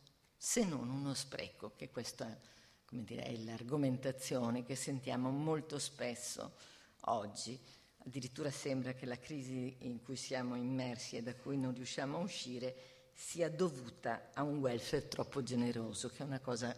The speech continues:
lievemente comica, se non fosse tragica. Eh, un welfare troppo generoso. Eh. È un welfare ingiusto, ma generoso, forse generoso con alcuno, ma con qualcuno per nulla.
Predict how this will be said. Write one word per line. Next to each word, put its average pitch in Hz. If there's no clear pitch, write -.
lievemente 127
comica, 113
se -
non 117
fosse 113
tragica. 95
Eh, 135
un 151
welfare 151
troppo 120
generoso. 117
Eh. -
È -
un 110
welfare 123
ingiusto, 120
ma 104
generoso, 135
forse -
generoso 113
con 131
alcuno, 117
ma 120
con 156
qualcuno 95
per 120
nulla. 92